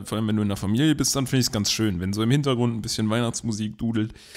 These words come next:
Aber was ich auf jeden Fall empfehlen kann in der Weihnachtszeit, äh, ist das Radio ausmachen. Weil im Radio werden einem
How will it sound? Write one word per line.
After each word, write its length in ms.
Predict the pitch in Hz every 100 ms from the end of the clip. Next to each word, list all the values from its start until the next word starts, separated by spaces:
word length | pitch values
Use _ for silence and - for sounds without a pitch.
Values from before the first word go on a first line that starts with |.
| - -
Aber 200 | 120 117
was 140 | 131
ich 120 | 139
auf 120 | 123
jeden 200 | 120 147
Fall 180 | 151 143
empfehlen 480 | 127 120 147 156 165
kann 180 | 156 123
in 100 | 120
der 120 | 113
Weihnachtszeit, 1120 | 113 135 135 - - - - 131 131 151 - _
äh, 140 | 120 113
ist 240 | 123 -
das 180 | 107 101
Radio 480 | 120 135 131 135 -
ausmachen. 580 | 123 127 - 90 - 87 - _ _ _ _
Weil 300 | - 113 120 -
im 160 | 135
Radio 580 | 120 131 175 180 180 185 -
werden 320 | - 135 139
einem 220 | 127 139